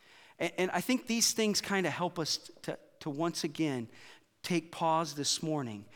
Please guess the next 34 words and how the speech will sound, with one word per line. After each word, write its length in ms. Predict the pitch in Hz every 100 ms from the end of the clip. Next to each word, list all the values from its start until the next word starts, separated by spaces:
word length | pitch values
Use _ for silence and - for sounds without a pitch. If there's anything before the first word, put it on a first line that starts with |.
| - -
And 80 | 170
I'm 80 | 185
not 240 | 208 -
telling 380 | - 208 226 214
you 120 | 196
anything 560 | 196 196 190 - 190 180
new. 60 |
You've 300 | 175 170 185
been 180 | 208 196
told 300 | - 202 185
a 60 | 175
thousand 560 | - 175 202 185 202
times 420 | 175 180 180 165 147
God 280 | 160 151
loves 300 | 147 143 135
you. 180 | 131 101 - - _ - -
You've 200 | 202 -
thought 280 | 214 208
about 260 | 214 202 202
the 80 | 202
cross 440 | - 208 202 190
a 100 | -
thousand 640 | - 190 190 214 180 196 190
times. 680 | 180 180 175 135 123 - - - - _ _ _ _ - -
But 100 | 220
are 240 | 220 233 254
you 240 | 233 226
really 400 | 208 240 247 240
allowing 560 | 220 202 208 220 214 196
it 160 | 202
to 100 | -
go 340 | 165 196 214 208
from 300 | - 208 185
here, 680 | 175 220 240 254 277 277